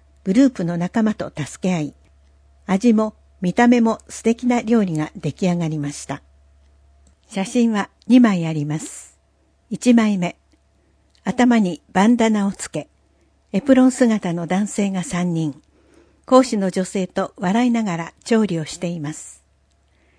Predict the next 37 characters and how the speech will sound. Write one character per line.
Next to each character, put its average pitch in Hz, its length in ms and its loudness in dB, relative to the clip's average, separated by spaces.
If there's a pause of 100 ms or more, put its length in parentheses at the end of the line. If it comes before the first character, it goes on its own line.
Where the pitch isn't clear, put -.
(280)
一 - 240 2
人 240 140 2
の 190 140 -2
男 185 180 -2
性 185 260 -4
は 175 220 -6 (280)
小 196 100 -2
皿 220 320 0
を 214 40 -2
持 208 120 -2
ち、 - 260 -14 (400)
味 180 280 -2
見 240 160 4
を 247 60 2
し - 120 -10
て 202 160 0
い 196 40 -2
る 196 140 -2
よ 180 140 -2
う 147 40 -8
で 147 120 -10
す。 - 400 -18 (1600)
二 208 120 2
枚 233 240 4
目。 208 240 -4 (760)
当 262 160 6
日 262 280 0
の 240 220 2
メ 247 160 8
ニ 226 140 6
ュ - 40 -2
ー - 20 -4
で 185 120 -6
し 185 160 -4
ょ 165 40 -4
う 160 40 -8
か。 - 260 -10